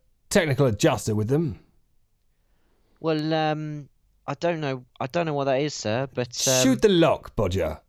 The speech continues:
Speaker 2: Ah, I see. All right. All right. Stand back then.
Speaker 1: Okay.
Speaker 2: <clears throat> Okay. So, uh, Bodger, um, shoots the lock. Let me see. I need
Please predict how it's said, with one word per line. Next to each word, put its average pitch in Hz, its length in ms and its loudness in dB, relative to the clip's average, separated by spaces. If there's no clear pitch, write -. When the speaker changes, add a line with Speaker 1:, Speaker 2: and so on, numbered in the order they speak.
Speaker 2:
Ah, 120 480 -2
I 107 80 -2
see. 139 440 -2
All 139 140 0
right. 127 300 0
All 131 60 -6
right. 127 180 -2
Stand 151 300 -6
back 123 160 -4
then. 135 240 -4
Speaker 1:
Okay. 175 540 -2
Speaker 2:
<clears throat> - 320 -10
Okay. 110 300 -8
So, 107 400 -4
uh, 104 380 -2
Bodger, 117 460 -2
um, 104 720 -8
shoots - 420 -6
the 113 60 -6
lock. 139 560 -4
Let 123 120 -12
me 117 120 -10
see. 110 500 -2
I 98 80 -4
need 104 720 -4